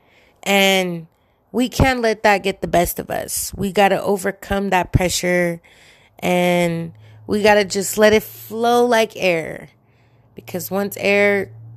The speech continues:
gets too compacted, it just, you know, in a balloon, it pops. And so we just need to let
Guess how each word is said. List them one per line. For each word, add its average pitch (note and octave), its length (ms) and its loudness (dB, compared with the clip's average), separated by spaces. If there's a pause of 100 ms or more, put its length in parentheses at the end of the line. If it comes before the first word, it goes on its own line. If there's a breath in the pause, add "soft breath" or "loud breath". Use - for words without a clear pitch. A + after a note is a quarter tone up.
(500 soft breath)
gets F#3+ 280 -2
too A3+ 160 0
compacted, A3+ 800 0
it F3+ 140 -4
just, F3 360 -6
you F#3 160 -10
know, G#3+ 400 -4
in F#3 140 -6
a F#3 40 -4
balloon, A3+ 480 0
it - 200 -8
pops. - 640 -6 (880 soft breath)
And F3+ 200 -4
so F3 760 2
we F#3 140 -6
just F3 260 -8
need F#3+ 120 -2
to F3+ 100 -2
let F3+ 520 2